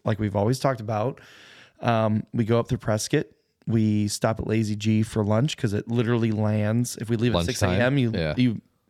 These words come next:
Speaker 1: end up there between noon and one.
Speaker 2: Perfect.
Speaker 1: And, um, you have amazing food and beer. You fill up your growlers, move on. Um, but yeah, and then we hit up Expo on Friday. I
Speaker 2: Yeah.
Speaker 1: already bought my ticket. I posted it. So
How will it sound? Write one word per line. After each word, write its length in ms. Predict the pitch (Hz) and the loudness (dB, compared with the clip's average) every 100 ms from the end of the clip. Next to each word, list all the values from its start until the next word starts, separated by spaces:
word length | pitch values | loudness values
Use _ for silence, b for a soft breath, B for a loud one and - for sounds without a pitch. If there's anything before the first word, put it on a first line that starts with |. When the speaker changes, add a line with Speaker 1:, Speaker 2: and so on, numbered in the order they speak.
| _ 117 | _ 0
Speaker 1:
end 160 | 113 | 2
up 140 | 107 - | 0 0
there 180 | 113 | 0
between 420 | 110 - 117 104 104 | 0 -2 -2 0 0
noon 180 | 107 | 0
and 200 | 104 101 | 0 0
one. 340 | 98 95 120 170 - - | 0 0 0 -4 -10 -10
Speaker 2:
Perfect. 400 | 82 76 87 - - 120 | -6 -4 -4 -6 -6 -2
Speaker 1:
And, 500 | 117 110 107 107 107 | 2 2 0 0 0
um, 360 | 107 104 104 | 0 0 -2
you 220 | - 104 107 | -2 0 2
have 200 | 110 104 | 0 0
amazing 360 | 104 98 101 | -4 -4 -8
food 260 | - 101 98 | -6 -4 -4
and 100 | 92 | -2
beer. 260 | 101 175 - b b b | 0 0 -4 b b b
You 60 | - | -6
fill 140 | 120 | -2
up 100 | 110 | -2
your 80 | - | -2
growlers, 500 | 110 113 151 240 - - _ _ - | 0 2 2 0 -4 -12 _ _ -4
move 180 | 113 107 | -2 0
on. 240 | 160 139 - b b b b b b - | 0 -2 -6 b b b b b b -2
Um, 600 | 117 113 113 110 110 107 _ - | 2 2 2 2 2 -2 _ 0
but 100 | 123 | 2
yeah, 180 | 147 135 | 4 4
and 100 | 123 | 4
then 300 | 135 131 - | 4 4 4
we 100 | 123 | 4
hit 120 | 139 | 4
up 140 | 127 123 | 2 0
Expo 500 | 127 - 113 107 - | -2 0 0 0 0
on 180 | 101 98 | -2 0
Friday. 420 | - 120 - 151 | 0 0 0 -6
I 60 | - | -6
Speaker 2:
Yeah. 60 | - | 0
Speaker 1:
already 160 | 127 123 | 2 2
bought 160 | 131 | 2
my 100 | 143 | 2
ticket. 380 | 151 127 135 - - | 0 0 0 -2 -6
I 80 | |
posted 380 | 101 113 113 117 | 0 0 0 0
it. 200 | 139 - _ _ - | 0 -2 _ _ -6
So 420 | - 104 101 | 0 2 2